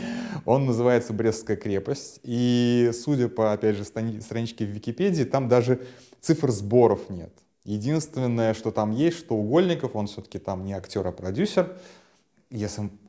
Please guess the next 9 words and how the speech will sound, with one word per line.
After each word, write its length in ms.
кто-то 300
не 100
помнит 360
девяностые, 720
это 200
такой 340
чел, 340
который 680
вел, 760